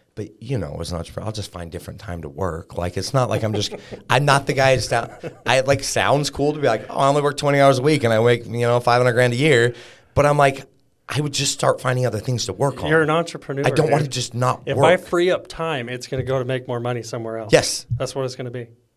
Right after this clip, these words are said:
Speaker 1: Yeah, I heard a quote that said, "Entrepreneurs are the only people who are desperately work eighty hours, or work eighty hours a week to desperately avoid working forty for somebody else."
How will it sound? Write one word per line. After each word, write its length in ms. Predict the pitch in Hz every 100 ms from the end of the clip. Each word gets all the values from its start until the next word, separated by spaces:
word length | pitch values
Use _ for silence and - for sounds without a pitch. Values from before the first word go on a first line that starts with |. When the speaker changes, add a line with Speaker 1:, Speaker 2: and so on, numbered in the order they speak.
| -
Speaker 1:
Yeah, 220 | 101 90
I 40 | 87
heard 140 | 110
a 40 |
quote 300 | 101 107 104
that 60 | 85
said, 280 | - 98 -
"Entrepreneurs 460 | 107 117 - 135 113
are 20 |
the 60 | 107
only 120 | 107
people 300 | 117 107 95
who 100 | 95
are 60 |
desperately 640 | 80 - 101 - - 98 107
work 240 | 95 92 -
eighty 260 | 90 95
hours, 260 | 98 101 101 -
or 180 | 107 - -
work 180 | - 110
eighty 260 | 85 110 123
hours 200 | 120 113
a 20 |
week 140 | 117 117
to 60 |
desperately 560 | 95 104 95 - 92 101
avoid 320 | 90 90 92
working 280 | 90 92 95
forty 280 | - 92 85
for 120 | 87
somebody 280 | 82 85 85
else." 320 | 73 - -